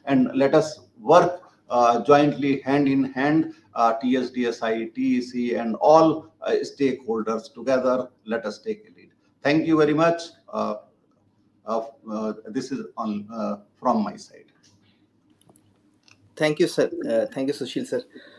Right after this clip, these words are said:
Speaker 2: Uh, so, uh, these are some very good inputs here. We will, uh, move on to the next topic. Can we have,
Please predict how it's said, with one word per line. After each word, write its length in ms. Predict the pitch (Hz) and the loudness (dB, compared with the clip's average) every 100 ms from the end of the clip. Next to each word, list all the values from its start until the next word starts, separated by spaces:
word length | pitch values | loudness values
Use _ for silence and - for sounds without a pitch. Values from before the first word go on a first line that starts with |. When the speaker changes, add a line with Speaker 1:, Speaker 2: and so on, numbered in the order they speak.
| - - | -16 -6
Speaker 2:
Uh, 260 | 117 117 - _ - - - | -2 -2 -4 _ -20 -20 -14
so, 540 | - 143 139 135 - _ _ - - _ _ _ _ _ _ _ _ _ _ _ _ | -2 2 2 2 -2 _ _ -20 -20 _ _ _ _ _ _ _ _ _ _ _ _
uh, 220 | 117 113 - - - 139 | -4 -2 -2 -8 -16 -4
these 200 | 139 165 | 4 6
are 80 | 175 | 4
some 240 | 170 170 | 2 0
very 160 | 147 160 | 2 2
good 180 | 165 165 | 2 0
inputs 380 | 156 156 165 - | -2 -6 -8 -2
here. 340 | 190 190 131 | 0 0 -4
We 160 | 120 139 | -4 0
will, 360 | 151 151 151 131 - 359 143 | 2 2 2 -2 -12 -12 -10
uh, 100 | 123 | -8
move 280 | 135 143 147 | -4 -4 -4
on 140 | 147 | -4
to 120 | 147 | -2
the 120 | 131 | -2
next 340 | 117 110 - - | -4 -6 -8 -6
topic. 420 | 160 156 180 180 | -6 -4 -6 -8
Can 220 | 147 139 | -8 -6
we 100 | 143 143 | -4 0
have, 200 | 143 | -2